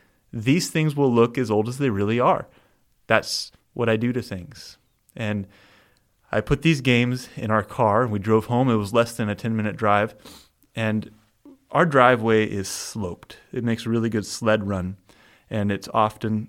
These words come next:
slick. And this day, it was covered in packed ice. It wasn't fluffy, fresh snow that needed plowed. It was hard packed ice. We'd driven over the snow a lot by this point, and it was actually perfect for sliding. I'd been, um,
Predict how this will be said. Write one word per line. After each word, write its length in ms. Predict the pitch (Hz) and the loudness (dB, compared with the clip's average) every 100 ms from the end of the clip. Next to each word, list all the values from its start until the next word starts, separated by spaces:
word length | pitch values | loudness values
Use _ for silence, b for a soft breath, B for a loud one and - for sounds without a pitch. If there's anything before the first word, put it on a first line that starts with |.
| - | -12
slick. 480 | - - 101 - - | -8 -4 -4 -4 -6
And 280 | 113 98 101 | -4 -2 -2
this 180 | 156 | -2
day, 320 | - 143 127 127 B B 131 | 2 4 4 0 B B -2
it 80 | |
was 140 | 123 113 | -2 0
covered 360 | 135 127 120 | 2 4 4
in 240 | 120 113 107 | 2 -2 -2
packed 460 | - 123 131 - - | 2 4 4 2 -2
ice. 320 | 127 160 - | 0 0 -4
It 100 | 113 | 0
wasn't 340 | 123 123 - B B B _ | 0 0 -4 B B B _
fluffy, 540 | - 151 139 151 139 | 2 2 2 -2 -6
fresh 400 | 127 - 139 - | 0 4 4 2
snow 240 | 143 131 135 | 4 4 4
that 100 | 135 | 4
needed 240 | 131 127 | 2 4
plowed. 240 | 127 147 | 4 4
It 40 | 139 | 2
was 160 | 127 | 0
hard 360 | - - 139 135 | -4 4 6 6
packed 320 | 143 131 131 | 2 0 0
ice. 260 | 127 131 131 | -2 -2 -2
We'd 140 | 110 | -4
driven 260 | 110 127 120 | 2 2 4
over 240 | 123 123 | 4 2
the 120 | 110 | 0
snow 340 | - 127 120 120 B B B - | -2 0 0 0 B B B 0
a 80 | |
lot 340 | 110 120 - - | 4 4 2 0
by 80 | 113 | 0
this 160 | 117 | -2
point, 400 | - 127 123 127 | -4 0 0 -2
and 300 | - 104 101 B B _ | -4 -2 -2 B B _
it 80 | 143 | 6
was 100 | 127 | 8
actually 340 | 180 - 107 | 6 4 -4
perfect 380 | - 156 139 - | 2 0 0 -6
for 120 | 110 | -8
sliding. 480 | - 110 107 104 98 | -2 2 2 0 0
I'd 240 | 117 117 | -2 0
been, 260 | 113 107 107 B B B B B - | 0 0 -2 B B B B B -8
um, 320 | 104 95 - | -8 -8 -12